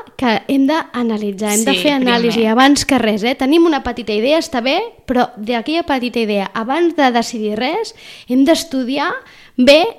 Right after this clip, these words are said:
Speaker 1: tot el que tenim al voltant, quanta gent està fent el mateix, quanta gent no, qui ho està fent bé, a qui li està funcionant, a qui no li funciona.
Speaker 2: Perdona.
Speaker 1: Digues.
Speaker 2: Que està molt bé mirar al voltant, però també agafar qui és el millor fent
Speaker 1: Mhm.
Speaker 2: allò que a mi m'a-,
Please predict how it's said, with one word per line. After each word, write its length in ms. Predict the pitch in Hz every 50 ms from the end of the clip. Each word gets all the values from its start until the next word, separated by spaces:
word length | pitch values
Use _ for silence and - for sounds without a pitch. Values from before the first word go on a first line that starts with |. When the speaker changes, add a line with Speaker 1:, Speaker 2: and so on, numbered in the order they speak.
| - -
Speaker 1:
tot 140 | 320 302 330
el 100 | 320 -
que 120 | 302 285
tenim 240 | 262 247 247 240 233
al 100 | 226 226
voltant, 460 | 214 202 202 202 220 226 247 254 240
quanta 260 | - 277 285 262 277 269
gent 140 | 269 254
està 180 | 247 247 - 247
fent 180 | - 240 233 220
el 80 | 208
mateix, 440 | 196 190 185 - 220 226 240 240 240
quanta 320 | - 254 254 240 240 269
gent 240 | 247 247 233 214 208
no, 280 | 208 214 220 233 240 240
qui 200 | - 247 247 262 277
ho 120 | 269 262
està 180 | 247 - - 233
fent 200 | - 240 220 202
bé, 200 | 190 214 226 226 226
a 60 | 226
qui 100 | 226 247
li 60 | 247 262
està 160 | 254 277 254
funcionant, 460 | 233 254 226 - 220 214 214 214 226
a 40 | 220
qui 120 | 220 247 247
no 80 | 262
li 100 | 277 277
funciona. 680 | 269 - 269 247 214 - - 233 220 202 214 220 220 -
Speaker 2:
Perdona. 560 | - 190 190 190 196 196 190 175 160 - - -
Speaker 1:
Digues. 440 | - 240 220 196 196 190 - - _ _ _ _ _ _ _
Speaker 2:
Que 80 | - 202
està 300 | 190 190 190 - 208 208
molt 180 | 214 220 214 214
bé 80 | 220
mirar 220 | 214 214 196 196 190
al 60 | 180
voltant, 340 | 180 180 170 - 165 175 170
però 140 | - 190 185
també 480 | - 190 190 196 196 190 185 - - -
agafar 480 | 185 185 190 185 - - 180 - - - -
qui 100 | - 311
és 100 | 294 277
el 120 | 269 247
millor 520 | 233 226 220 208 202 190 190 196 226 311 392 - - - _ _
fent 260 | - - 269 226 208 294
Speaker 1:
Mhm. 80 | 294 -
Speaker 2:
allò 200 | 185 196 208 214
que 80 | 214 208
a 40 | 185
mi 380 | 185 180 185 190 190 - - - _
m'a-, 260 | - 170 165 160 -